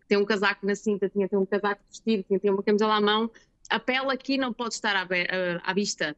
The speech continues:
sobretudo, não é, para, para nós que somos ocidentais, temos uma pele mais clara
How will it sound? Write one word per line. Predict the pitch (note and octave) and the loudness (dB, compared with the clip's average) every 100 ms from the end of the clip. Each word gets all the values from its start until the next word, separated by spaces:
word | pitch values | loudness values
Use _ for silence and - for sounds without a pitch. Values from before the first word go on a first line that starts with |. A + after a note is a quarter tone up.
| _ - | _ -10
sobretudo, | - F3+ F#3 G3+ F3+ | -6 -4 0 0 2
não | F#3 | 0
é, | |
para, | F3+ F3 | 0 -6
para | - E3+ | -2 0
nós | F3 - | 0 -2
que | |
somos | F3+ E3 | -4 -4
ocidentais, | E3+ F3 E3 F#3+ F#3+ | -4 -4 -4 -2 -2
temos | F#3 | -2
uma | F#3 F3 | -4 -4
pele | F#3+ | -2
mais | F#3 F#3 | -2 -2
clara | - G#3 F#3 F3+ | -2 0 0 -2